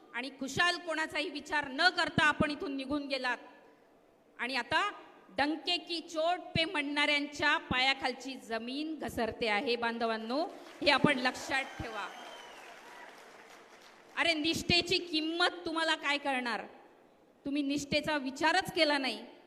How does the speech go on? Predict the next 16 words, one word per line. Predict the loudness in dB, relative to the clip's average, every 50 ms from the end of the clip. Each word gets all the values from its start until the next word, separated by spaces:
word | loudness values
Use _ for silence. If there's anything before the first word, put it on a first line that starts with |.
| -20 -20 -20 _ _ _ _ _ _ _ _ _ _ -10
निष्ठा | -8 -6 -6 -6 -4 -2 -2 0
काही | 0 0 0
बाजारात | 2 2 0 0 0 0 -2 -2 -2 -4
विकत | -8 -4 -2 -2 -2 -2 -4
मिळते | -4 -4 -4 -4 -4 -4
का? | -4 -4 -4 -6 -6 -12 -20 -20 -20 -20 _ _ _ _ _ _
मिळते | -6 -4 -2 -2 -2 -2 -2
बा-, | 0 0 0 2
बाजारात | 0 0 0 2 2 2 2 0 -4
निष्ठा? | -6 -8 -8 -4 -2 -2 -2 -2 -4 -10 -16 -20 -20 -20 -20 -20 -20 -20 -20 -20 -20 -20 _ _ _ _ _ _ _ _ _ _ _ _ _ _ _ _ _ _ _ _ _ _ _ _ _ _ _ -4
यांना | -4 -2 0 2 0
असं | 0 0 -2 -2
वाटत | -2 -2 -2 -4 -6 -8
होतं | -8 -8 -8 -8
की | -10 -8
बाजारात | -6 -6 -4 -4 -4 -4 -6 -6